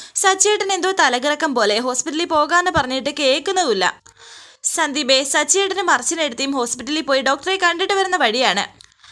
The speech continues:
ഇവർക്ക് കുഞ്ഞുങ്ങളില്ലാ-, ഉണ്ടാവുന്നതിൽ ഒരു തടസ്സങ്ങളും ഇല്ലാന്ന് പറഞ്ഞു" എന്ന് അനഘ പറഞ്ഞപ്പോൾ വളരെ സന്തോഷത്തോടെ അർച്ചനയോട്, "ആണോ?" എന്ന് ചോദിക്കുകയാണ് സന്ദീപ്. "സമയമാകുമ്പോ അതൊക്കെ നടന്നോളൂ ഏട്ടത്തി." ഇരിക്കട്ടെ,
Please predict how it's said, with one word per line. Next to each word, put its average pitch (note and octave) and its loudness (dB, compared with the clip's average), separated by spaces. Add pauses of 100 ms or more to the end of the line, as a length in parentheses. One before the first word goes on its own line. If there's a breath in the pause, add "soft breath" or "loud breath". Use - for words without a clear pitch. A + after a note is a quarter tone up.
(320 loud breath)
ഇവർക്ക് G4 0
കുഞ്ഞുങ്ങളില്ലാ-, D4+ 0
ഉണ്ടാവുന്നതിൽ C#4 2
ഒരു E4+ 2
തടസ്സങ്ങളും F#4+ 0
ഇല്ലാന്ന് C#4+ 2
പറഞ്ഞു" G#3 -2 (520 loud breath)
എന്ന് G4+ 4
അനഘ D#4+ 2
പറഞ്ഞപ്പോൾ F#4 2
വളരെ G#3+ 2
സന്തോഷത്തോടെ F4 0
അർച്ചനയോട്, A#3+ 2
"ആണോ?" C#4 2
എന്ന് A#3+ -4
ചോദിക്കുകയാണ് B3 -2
സന്ദീപ്. A3+ 0 (320 loud breath)
"സമയമാകുമ്പോ F#4+ 4
അതൊക്കെ D#4+ 2
നടന്നോളൂ C#4+ 2
ഏട്ടത്തി." G#3+ 0 (340)
ഇരിക്കട്ടെ, G#4 2